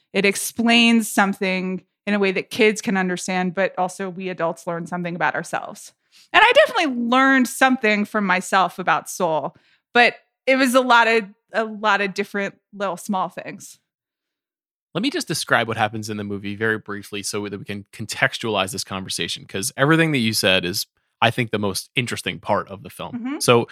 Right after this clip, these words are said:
Speaker 2: it, this is the story of Joe, who's played by Jamie Foxx. He's a middle school music teacher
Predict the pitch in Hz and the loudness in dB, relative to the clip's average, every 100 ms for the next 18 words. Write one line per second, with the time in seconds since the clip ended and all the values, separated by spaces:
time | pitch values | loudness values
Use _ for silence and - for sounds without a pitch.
0 | - - 139 156 139 156 143 135 135 131 | -10 -8 -8 -2 0 2 2 6 6 6
1 | 127 - 139 135 135 120 160 101 - 107 | 4 0 0 4 2 2 2 0 -4 -4
2 | - 113 110 107 104 - 104 - 101 101 | 0 2 2 0 0 2 2 0 -6 -2
3 | 110 107 - 107 101 101 98 _ _ _ | 0 -2 -4 -2 0 -2 -4 _ _ _
4 | _ _ 113 160 147 - - 92 | _ _ -2 0 -2 -8 -12 -14